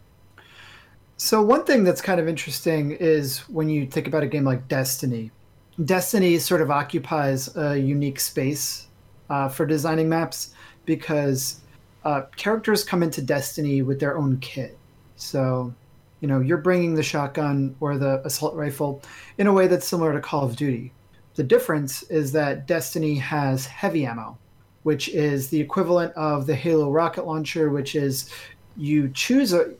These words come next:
in, in Destiny, you're choosing, like, um, a sniper rifle. No, maybe not a sniper rifle, but you're choosing, like,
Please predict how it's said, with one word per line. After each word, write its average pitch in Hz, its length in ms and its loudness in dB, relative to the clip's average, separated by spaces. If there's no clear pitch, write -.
in, 180 320 0
in 170 140 -2
Destiny, 185 360 0
you're 151 160 2
choosing, 175 540 0
like, 143 400 -2
um, 135 540 2
a 165 80 2
sniper 165 440 2
rifle. 147 640 0
No, 185 320 -2
maybe 185 280 0
not 147 120 0
a - 20 -4
sniper 139 260 -4
rifle, 143 200 -4
but 156 60 0
you're 156 80 2
choosing, 170 400 0
like, 156 300 0